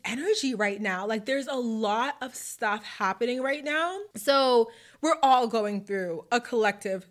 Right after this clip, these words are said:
tough season, and some of us may be experiencing it in different ways than others that may be f-, forcing us or making us feel as if we're more isolated, as if we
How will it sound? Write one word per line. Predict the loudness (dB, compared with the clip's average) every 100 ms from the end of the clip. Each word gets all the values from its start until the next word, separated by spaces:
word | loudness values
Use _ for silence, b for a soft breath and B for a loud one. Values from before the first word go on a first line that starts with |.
| -16
tough | -4 -4
season, | -4 -10 -8 -6 -6
and | -6 -6
some | -2 0
of | 0 0
us | -4 -2
may | -2
be | -2 -4
experiencing | -6 -8 -2 -2 -2 -6
it | -4
in | -4 -4
different | -4 -6 -8
ways | -2 -2 -2
than | -6
others | -6 -6 -4 -4
that | -4 -6 -6
may | -6
be | -6 -10 -12 _
f-, | -12 -12 -8
forcing | -2 -2 -2 -4 -2
us | -2 -2
or |
making | -2 0 -2 -4 -6 -4
us | -6 -10
feel | -6 0 2 2 0 B B B B
as | 0 2
if | 0 0
we're | -2
more | -4 -4
isolated, | -4 -4 -4 -2 0 0 -2 -4
as | -4
if | -4 -6 -6
we | -6 -6